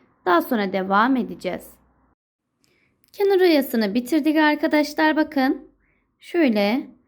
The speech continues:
biraz büyük olduğu için kadraja sığmıyor. Çevirerek göstermek istiyorum size. Bakın rengi çok güzel oldu arkadaşlar. Zeminimizi beyaz değil farklı renklenedik. Çok hoş oldu.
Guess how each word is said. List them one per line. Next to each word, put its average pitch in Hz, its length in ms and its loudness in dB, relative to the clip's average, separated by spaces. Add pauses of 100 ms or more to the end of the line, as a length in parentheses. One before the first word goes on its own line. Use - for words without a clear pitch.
(340)
biraz 233 360 -2
büyük 247 320 0
olduğu 285 300 2
için 285 560 2
kadraja 220 440 -2
sığmıyor. 262 580 2 (460)
Çevirerek 240 680 -2
göstermek 240 600 -2
istiyorum 196 520 -4
size. 208 540 -4 (680)
Bakın 208 460 -6 (760)
rengi 294 300 4
çok 214 260 -4
güzel 277 240 -2
oldu 294 280 2
arkadaşlar. 285 840 -2 (1600)
Zeminimizi 220 800 0
beyaz 233 360 0
değil 196 160 -2
farklı - 360 -6
renklenedik. 202 760 -4
Çok 262 220 -2
hoş 214 240 -2
oldu. 196 480 0